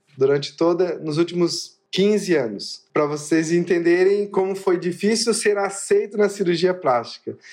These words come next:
Mas fui no, fui o último a apresentar, na última mesa, com todas as honras, assim. Fui o último palestrante do congresso e todo mundo entendeu, veio conversar. E nesse período todo, eu falei pra todas as,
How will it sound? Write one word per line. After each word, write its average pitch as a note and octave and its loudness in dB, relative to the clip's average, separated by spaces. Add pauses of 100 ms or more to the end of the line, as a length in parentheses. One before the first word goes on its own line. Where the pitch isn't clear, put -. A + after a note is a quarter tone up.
(400)
Mas G3+ 0
fui G#3 0
no, F3 0
fui G3 2
o G3+ 4
último A3+ 0
a G#3 2
apresentar, F#3 2
na F3+ -4
última F#3 2
mesa, F3 2
com E3 -10
todas F3+ 2
as D#3+ 0
honras, E3+ 2
assim. F#3 2 (360)
Fui F#3+ 4
o A3 4
último A#3+ 0
palestrante G3+ 2
do F#3+ 2
congresso F#3 2
e - -12
todo F3+ 2
mundo F#3 2
entendeu, D#3+ 0
veio D#3 -2
conversar. E3+ -2
E F3+ 4
nesse C4 0
período A#3 0
todo, A3+ 2
eu F#3+ -2
falei G#3 2
pra G#3 0
todas C4+ 0
as, A#3 0